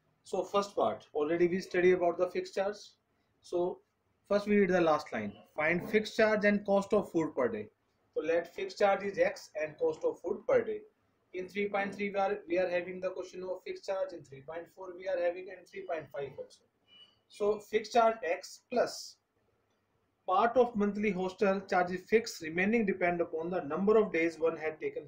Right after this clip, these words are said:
food in the mess. When a student A take food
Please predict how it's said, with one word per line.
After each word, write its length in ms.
food 180
in 80
the 140
mess. 400
When 220
a 60
student 420
A 200
take 380
food 180